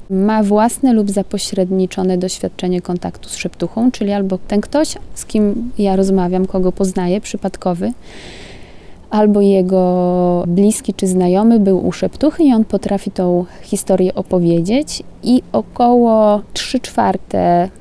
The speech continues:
tych ludzi stąd będzie przekonanych o tym, że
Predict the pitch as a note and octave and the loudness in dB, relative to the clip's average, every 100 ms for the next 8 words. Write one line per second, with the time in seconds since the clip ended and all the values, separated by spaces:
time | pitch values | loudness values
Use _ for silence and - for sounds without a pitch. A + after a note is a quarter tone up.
0 | - A3 - A3 G3 G#3+ D#4 F#4 - - | -2 -2 2 2 2 2 2 0 -6 -20
1 | - - - - G#3+ D#4 - A3+ A#3+ A#3+ | -20 -14 -8 -2 0 0 2 4 6 4
2 | A#3+ - G#3+ G#3 G3 F#3+ F#3 F#3+ - G3 | 2 -2 -4 0 0 2 0 -4 -4 -2
3 | G3 F#3+ F#3 F#3+ F#3+ F3 F3 | 2 2 2 0 -2 0 -2